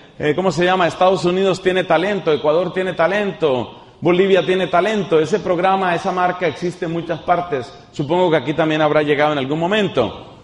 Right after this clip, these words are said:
Es decir, gente que sale, se presenta ante un jurado, canta o baila o hace alguna cosa. Esa es la gente que tiene, esa es la gente que gana el dinero.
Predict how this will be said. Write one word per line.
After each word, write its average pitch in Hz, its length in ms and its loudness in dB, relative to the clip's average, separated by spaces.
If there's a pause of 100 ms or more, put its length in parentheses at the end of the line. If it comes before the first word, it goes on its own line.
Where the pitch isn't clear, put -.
(120)
Es 165 160 2
decir, 175 760 -2
gente 190 340 0
que 170 100 0
sale, 185 380 2
se 175 140 0
presenta 170 420 -2
ante 170 160 -2
un 170 140 0
jurado, 170 840 2
canta 175 520 4
o 143 180 4
baila 165 420 4
o 151 80 4
hace 151 180 2
alguna 156 340 0
cosa. 160 400 0 (520)
Esa 165 200 2
es 196 60 2
la 208 120 4
gente 190 360 0
que 170 120 2
tiene, 202 1080 -2
esa 156 200 2
es 240 40 2
la 247 100 4
gente 226 300 2
que 214 140 2
gana 190 180 2
el 208 100 2
dinero. 180 680 2